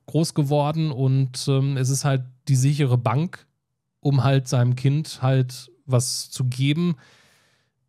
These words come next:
wo man sich auch, sag ich mal, keine Gedanken zu machen muss, okay, was, was, äh, spielt, ähm, die Person, oder beziehungsweise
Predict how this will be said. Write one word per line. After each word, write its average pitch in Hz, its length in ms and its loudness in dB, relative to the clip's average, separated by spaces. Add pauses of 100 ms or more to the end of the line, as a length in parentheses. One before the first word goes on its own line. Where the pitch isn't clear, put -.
(480)
wo 143 200 4
man 156 280 0
sich 143 160 -2
auch, 139 120 0
sag 139 160 2
ich 139 60 2
mal, 143 80 2
keine 139 180 2
Gedanken 151 300 0
zu 135 80 -4
machen 127 240 2
muss, 127 160 2
okay, 135 300 -2
was, 123 260 -2
was, 127 280 -2
äh, 120 160 0
spielt, - 600 -2
ähm, 127 420 0
die 120 100 -8
Person, 123 220 0
oder 127 160 4
beziehungsweise 127 800 0